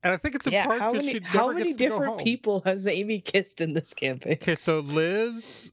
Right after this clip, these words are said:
Speaker 1: uh, the, the, the Babbitt. I don't remember if it was more than one Babbitt, but it was at least one Babbitt. Uh, obviously, um,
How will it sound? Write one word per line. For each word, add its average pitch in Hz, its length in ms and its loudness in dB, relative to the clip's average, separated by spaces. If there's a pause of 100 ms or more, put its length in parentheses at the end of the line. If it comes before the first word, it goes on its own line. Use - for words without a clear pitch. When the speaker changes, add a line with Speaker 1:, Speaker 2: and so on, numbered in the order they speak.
Speaker 1:
uh, 131 680 0 (960)
the, 135 440 0
the, 135 280 0
the 123 120 -4
Babbitt. 143 600 0 (1040)
I 151 100 -2
don't 160 100 -2
remember 151 240 0
if 135 140 -4
it 151 80 -4
was 123 160 -4
more 131 200 -2
than 117 200 -4
one 110 500 -6
Babbitt, 113 460 -6 (100)
but 110 160 -6
it 123 80 -8
was 120 180 -8
at - 80 -10
least 135 260 -8
one 110 160 -6
Babbitt. 110 380 -4 (440)
Uh, 113 360 0
obviously, 147 760 0
um, 120 560 -4